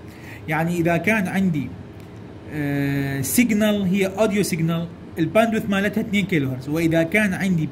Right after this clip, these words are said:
باينري داتا، آه، الباند، ال اثنين كيلو هرتز، أي من هذه العبارات صحيحة بالنسبة لهم؟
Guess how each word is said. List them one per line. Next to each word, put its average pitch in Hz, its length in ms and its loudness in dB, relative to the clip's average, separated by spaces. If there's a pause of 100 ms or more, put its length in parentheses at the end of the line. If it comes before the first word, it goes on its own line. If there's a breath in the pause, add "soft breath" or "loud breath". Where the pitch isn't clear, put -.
باينري 214 340 2
داتا، 196 340 0
آه، 156 840 -4 (160)
الباند، 160 580 2 (100)
ال 170 180 0
اثنين 190 300 2
كيلو 175 260 4
هرتز، 147 260 0 (420 loud breath)
أي 254 160 6
من 240 160 2
هذه 220 340 4
العبارات 202 640 2
صحيحة 180 680 0 (200)
بالنسبة 170 420 0
لهم؟ 139 240 0